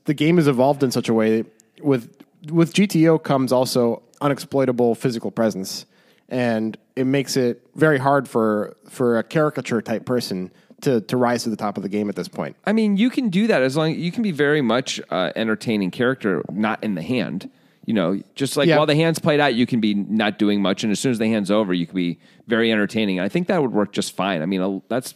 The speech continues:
Speaker 2: mostly the way it's worked the whole time. Mostly, like, Phil Hellmuth, who is, much as I hate to say it, really good for T V and always has been, mostly in the hand, just sits there with his fist in front of his face, you know?
Speaker 1: Yeah.
Speaker 2: Mostly. Um,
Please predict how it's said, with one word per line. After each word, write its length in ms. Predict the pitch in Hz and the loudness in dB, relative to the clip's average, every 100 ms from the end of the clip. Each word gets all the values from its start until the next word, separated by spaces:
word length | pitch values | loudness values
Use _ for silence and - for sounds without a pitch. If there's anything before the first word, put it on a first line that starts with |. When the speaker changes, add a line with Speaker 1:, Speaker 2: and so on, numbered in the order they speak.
| - | -10
Speaker 2:
mostly 380 | 113 143 190 185 | 0 2 2 0
the 80 | 117 | 2
way 120 | 98 | 0
it's 120 | 85 | -2
worked 380 | 110 101 - - _ _ | -2 -2 -4 -16 _ _
the 100 | 92 | -4
whole 160 | 98 92 | -2 -2
time. 280 | 120 120 85 | -2 -4 0
Mostly, 400 | 95 139 - 87 | 0 0 0 -2
like, 140 | 104 | -2
Phil 160 | - 156 | -2 0
Hellmuth, 460 | 110 131 95 98 - - - - | 2 2 0 -2 -8 -20 -16 0
who 160 | 131 | 4
is, 200 | 123 104 - - _ _ | 4 2 -6 -20 _ _
much 180 | - 120 | -2 0
as 80 | 139 | 2
I 80 | 127 | 2
hate 140 | 139 | 2
to 80 | 120 | 2
say 140 | 170 | 2
it, 60 | 139 | 2
really 260 | 90 104 117 | 2 0 2
good 160 | 139 | 0
for 100 | - | 0
T 220 | 135 165 | 0 0
V 180 | 165 147 | 2 2
and 100 | 120 | 2
always 220 | 123 123 | 2 2
has 280 | 135 151 139 | 2 0 0
been, 280 | 110 98 104 - - | 0 -2 -2 -8 -10
mostly 460 | - 165 247 - 240 | 2 4 4 2 0
in 80 | 214 | 2
the 100 | 175 | 4
hand, 460 | 185 240 156 185 190 - - _ - | 4 2 0 0 -4 -8 -20 _ 0
just 240 | 190 208 | 0 2
sits 220 | - 196 | 2 2
there 160 | - 190 | 2 2
with 120 | 175 | 2
his 160 | 165 - | 0 0
fist 240 | 220 226 | 0 0
in 80 | 196 | -2
front 200 | 123 104 | 0 2
of 60 | 82 | 0
his 120 | 82 | -4
face, 400 | - - - - | -6 -8 -8 -4
you 80 | 95 | -2
know? 240 | 87 117 - | 0 -2 -4
Speaker 1:
Yeah. 240 | 131 143 143 _ _ _ - | 0 0 -2 _ _ _ -2
Speaker 2:
Mostly. 600 | 156 190 - - - 53 - | 2 2 2 -6 -10 -12 -4
Um, 380 | 117 117 110 | 0 0 0